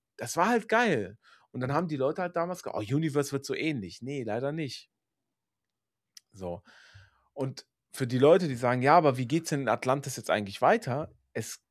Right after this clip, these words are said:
gibt eine Comicreihe, die absolut abgedriftet ist, die eine Geschichte erzählt, die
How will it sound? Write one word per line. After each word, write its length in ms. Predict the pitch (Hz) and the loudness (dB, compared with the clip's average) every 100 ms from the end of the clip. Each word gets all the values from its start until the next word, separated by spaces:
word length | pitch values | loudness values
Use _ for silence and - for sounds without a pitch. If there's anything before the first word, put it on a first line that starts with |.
| - | -4
gibt 300 | 170 - - | -4 -4 -6
eine 200 | 123 113 | -4 -4
Comicreihe, 680 | - 202 175 127 98 101 127 | -2 0 0 -2 -2 0 -2
die 160 | 120 - - | -4 -6 0
absolut 400 | - - - - | 0 0 -12 -6
abgedriftet 720 | - - 170 165 185 - - | -4 -4 -4 -4 -6 -10 -8
ist, 380 | 202 233 - - _ _ _ _ _ _ _ _ _ 131 | -6 -6 -10 -20 _ _ _ _ _ _ _ _ _ -2
die 200 | 127 107 | 2 4
eine 200 | 127 113 | 2 0
Geschichte 460 | 123 - 170 151 | -2 -4 -2 0
erzählt, 580 | 131 135 139 139 139 139 | 0 0 0 2 2 0
die 400 | 120 113 107 | -2 -2 -4